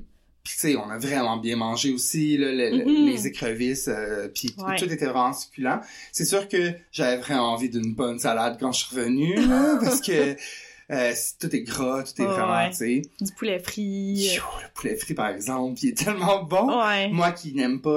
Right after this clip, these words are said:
Speaker 1: euh, ben, tu sais, moi, je prenais les tendres, là, genre, là, tu sais, je prenais pas que les autres, c'est quand j'aime pas gruger
Speaker 2: Ouais.
Speaker 1: sur des affaires des autres. Mais, euh, ouais, euh, fait que bref, s-, voyage, là,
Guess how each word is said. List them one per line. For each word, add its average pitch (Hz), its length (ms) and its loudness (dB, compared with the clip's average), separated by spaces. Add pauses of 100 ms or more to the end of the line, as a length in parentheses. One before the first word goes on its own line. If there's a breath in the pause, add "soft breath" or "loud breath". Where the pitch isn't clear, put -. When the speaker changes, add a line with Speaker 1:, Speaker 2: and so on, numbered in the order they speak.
(120)
Speaker 1:
euh, 117 360 0
ben, 139 120 -2
tu - 60 -6
sais, 160 60 -2
moi, 151 140 0
je 156 80 0
prenais 127 300 0
les 120 200 -2
tendres, 139 520 0
là, 180 120 0
genre, 190 200 2
là, 196 80 0
tu 190 60 -6
sais, 170 40 -6
je - 60 -8
prenais 123 180 -2
pas 123 100 -4
que 120 60 -4
les 117 240 -4
autres, 170 180 -2
c'est - 140 -6
quand 110 280 -2
j'aime 110 220 -8
pas 123 280 -4
gruger 208 300 0
Speaker 2:
Ouais. - 40 -2
Speaker 1:
sur - 140 -8
des 107 140 -6
affaires 107 300 -6
des 98 280 -8
autres. 196 140 -10 (500 loud breath)
Mais, 151 340 2
euh, 127 640 2
ouais, 170 260 0 (160)
euh, 113 420 0 (140)
fait 123 200 -2
que 120 40 -6
bref, 170 280 -2 (100)
s-, - 220 -14 (260)
voyage, 143 480 0
là, 139 340 -2